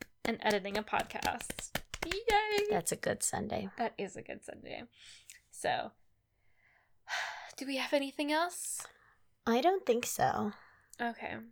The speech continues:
Speaker 2: I think we're all set.
Speaker 1: Cool, cool, cool. Yeah, so, um, let me, or let us know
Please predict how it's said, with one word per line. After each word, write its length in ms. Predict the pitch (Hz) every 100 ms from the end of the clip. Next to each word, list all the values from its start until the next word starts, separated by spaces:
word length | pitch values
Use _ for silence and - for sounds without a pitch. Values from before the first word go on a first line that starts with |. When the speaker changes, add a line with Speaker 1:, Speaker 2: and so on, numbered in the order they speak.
| - 220
Speaker 2:
I 60 |
think 240 | 214 240 220
we're 80 | 202
all 120 | 196
set. 340 | - 196 - - - _ -
Speaker 1:
Cool, 160 | -
cool, 140 | 226 220
cool. 240 | 220 - - - - -
Yeah, 180 | 247 208
so, 400 | - 214 208 -
um, 480 | 220 214 208 202 196 - _ _ 247
let 240 | 247 -
me, 640 | 277 277 269 269 277 269 -
or 200 | 233 226
let 240 | 233 -
us 260 | 240 254 -
know 440 | 240 226 226 226